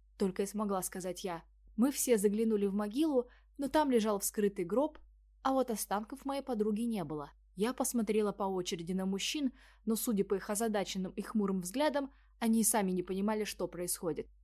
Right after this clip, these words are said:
Наша охрана настолько незаметно следовала за нами, что только сейчас я обратила внимание, что они тоже подошли и тоже смотрели в могилу.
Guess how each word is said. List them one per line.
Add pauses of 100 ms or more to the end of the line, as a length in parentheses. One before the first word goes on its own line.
(120)
Наша
охрана
настолько
незаметно
следовала
за
нами, (260)
что
только
сейчас
я
обратила
внимание,
что
они
тоже
подошли (240)
и
тоже
смотрели
в
могилу.